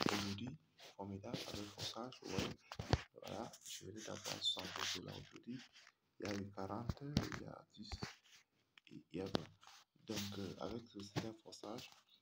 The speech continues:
il suffit seulement de, euh, vous inscrire et, euh, ouvrir un certain nombre de canaux et vous allez gagner l'argent à vie.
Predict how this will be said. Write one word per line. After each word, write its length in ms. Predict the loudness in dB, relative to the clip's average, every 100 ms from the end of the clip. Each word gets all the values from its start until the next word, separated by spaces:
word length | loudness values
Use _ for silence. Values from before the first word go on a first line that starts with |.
| -8
il 80 | -6 -6
suffit 320 | -8 -10 -4 -2
seulement 340 | 0 0 -2
de, 280 | -2 -2 -2 -6 -8 -6
euh, 80 | -2 -2 -2 -8 _ _ _ -20 -20 _
vous 160 | 0 2
inscrire 480 | 0 -2 0 0 -2 -10 -20 _ _ -20 -14 0
et, 240 | 4 4 4
euh, 200 | 0 -4 -6 -12 _ _ _ -20 -20 -20 _ -2
ouvrir 300 | 0 4 4
un 20 |
certain 220 | 4 4
nombre 140 | 4 2
de 80 | 0
canaux 420 | 0 0 -2 -4 -12 -20 -20 _
et 80 | 0
vous 120 | 2
allez 80 | 2 10
gagner 160 | 10
l'argent 320 | 10 0 -2
à 40 |
vie. 60 | -4